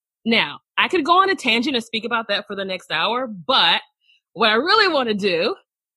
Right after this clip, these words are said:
is to bring on the lovely Brandy. Now, let me tell you about Brandy. I'm gonna read you her beautiful professional bio. So, Brandy is the C E O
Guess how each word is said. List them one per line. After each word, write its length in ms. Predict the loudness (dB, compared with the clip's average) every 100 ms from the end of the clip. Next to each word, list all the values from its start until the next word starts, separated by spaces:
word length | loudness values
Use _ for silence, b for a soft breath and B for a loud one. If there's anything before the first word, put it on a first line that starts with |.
| _ _ _ -2
is 120 | 0
to 140 | -2
bring 380 | -2 -2 -2 -2
on 480 | 0 0 2 0 -2
the 260 | -4 -2
lovely 680 | 0 2 0 0 0 0 0 -4
Brandy. 480 | -2 0 0 -2
Now, 160 | -2 2
let 140 | 2
me 120 | 2 -2
tell 240 | 0 0
you 200 | 0 0
about 280 | 0 0 0
Brandy. 320 | -2 0 -2
I'm 80 | -2
gonna 200 | -2 -2
read 200 | -2 -4
you 160 | -6 -2
her 360 | 0 0 0
beautiful 460 | -2 -2 -2 0 -2
professional 640 | -2 -2 -2 -2 -4 -4
bio. 480 | 0 2 2 0 -8 -6
So, 440 | 0 2 0 -4 _ _ _ _ _ -12
Brandy 580 | -10 0 2 2 0 0 -2
is 180 | -2
the 120 | -2 -6
C 200 | -4 -4
E 280 | -2 -2 0
O 300 | -2 -2